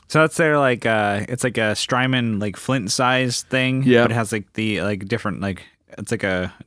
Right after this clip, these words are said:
Speaker 1: delay machine in a, in that enclosure. That one's pretty cool.
Speaker 2: It has, like, ten or eleven, maybe twelve different delay st-, delay styles.
Speaker 1: Yeah, I think we bar-, like, I, we tried that yesterday after practice, and I was, like,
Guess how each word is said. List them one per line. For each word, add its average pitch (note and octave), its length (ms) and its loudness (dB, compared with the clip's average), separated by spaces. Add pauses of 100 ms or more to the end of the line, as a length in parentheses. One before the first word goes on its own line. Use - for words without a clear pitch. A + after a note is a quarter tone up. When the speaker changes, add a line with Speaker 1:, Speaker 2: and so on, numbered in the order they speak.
Speaker 1:
delay A2 640 0 (240)
machine A#2 680 0
in A2+ 140 -2
a, G2 300 -4 (100)
in G#2+ 140 -2
that G#2 180 -2
enclosure. A2+ 560 -2 (640)
That C#3+ 120 2
one's D#3 200 0
pretty G2+ 200 -4
cool. D2+ 320 -6 (420)
Speaker 2:
It C#3+ 60 0
has, C#3+ 80 2
like, G2+ 240 2
ten A#2+ 300 2
or F#2+ 200 2
eleven, F#2+ 800 0
maybe C3 200 4
twelve G#2+ 540 4 (540)
different A2 520 4 (180)
delay G2+ 280 4
st-, - 260 -6 (320)
delay G#2 240 4
styles. F2+ 600 0
Speaker 1:
Yeah, A2 180 2
I G#2 60 -2
think C3+ 160 -2
we C3+ 80 0
bar-, A#2 260 0
like, A#2 240 -2
I, C#3 400 0 (240)
we B2+ 160 0
tried C#3 240 0
that G#2 300 -2
yesterday G#2 400 -2
after F#2+ 220 -4
practice, G2 540 -4
and G2+ 80 -8
I F#2+ 60 -4
was, F#2 100 -6
like, F#2 220 -6